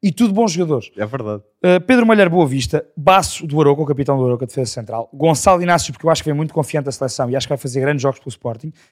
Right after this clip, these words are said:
Speaker 1: E Grimaldo, eu não tiro Grimaldo, porque Grimaldo, uh, faz golos e assistências quase os jogos todos. Portanto, tem que me dar pontos. No meio campo, Al-Musrati igual a ti. Al-Musrati é um jogador zaço e está a um nível soberbo, não há
Speaker 2: Outro.
Speaker 1: dúvidas. É um patrão do meio campo.
Speaker 2: Facto.
Speaker 1: Depois tem Samu do Vizela, que é um jogador que eu gosto muito.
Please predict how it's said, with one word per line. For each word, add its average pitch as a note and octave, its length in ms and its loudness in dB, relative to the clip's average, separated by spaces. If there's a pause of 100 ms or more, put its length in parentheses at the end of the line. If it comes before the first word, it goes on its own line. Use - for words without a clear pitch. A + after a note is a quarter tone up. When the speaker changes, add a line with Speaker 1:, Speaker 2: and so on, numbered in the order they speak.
(100)
Speaker 1:
E F3+ 100 0
Grimaldo, D#3+ 460 4
eu E3+ 80 0
não E3 100 0
tiro D#3+ 200 -4
Grimaldo, D3+ 340 0
porque A#2+ 240 -10
Grimaldo, C#3+ 300 0 (360)
uh, D3 220 0
faz D3 240 0
golos D3 220 0
e D#3 40 2
assistências D#3 340 -2
quase D3 200 0
os C3 60 -4
jogos E3 180 0
todos. E3+ 260 -12
Portanto, C3 220 -8
tem C#3+ 100 -2
que C#3+ 60 -4
me D3+ 80 -2
dar D#3+ 100 6
pontos. B2 340 -4 (600)
No F#3 120 4
meio F#3 160 4
campo, F3+ 340 4
Al-Musrati F#3 600 4
igual E3+ 240 6
a D3+ 40 0
ti. C3+ 300 -4
Al-Musrati E3+ 560 0 (680)
é D3+ 60 0
um D3+ 60 2
jogador C3+ 300 0
zaço A2 460 -8
e - 40 -10
está - 180 -2
a C#3+ 40 6
um C#3 100 -2
nível C3+ 220 -2
soberbo, A#2+ 540 -4
não C3 140 -2
há C3 60 2
Speaker 2:
Outro. B2 140 -2
Speaker 1:
dúvidas. A#2+ 340 -4 (160)
É - 40 0
um C#3 120 0
patrão D3+ 300 2
do C#3 80 -4
meio C3 120 -2
campo. A2 240 -14 (340)
Speaker 2:
Facto. F#2+ 180 -12
Speaker 1:
Depois F3 220 0
tem D#3+ 220 2
Samu D#3 460 2
do D#3+ 100 0
Vizela, C#3+ 400 2
que C#3 80 -12
é D3+ 40 -4
um C#3 40 -4
jogador C3+ 220 -6
que C#3+ 60 -10
eu C3 40 -6
gosto C#3+ 320 -6
muito. C#3 400 -4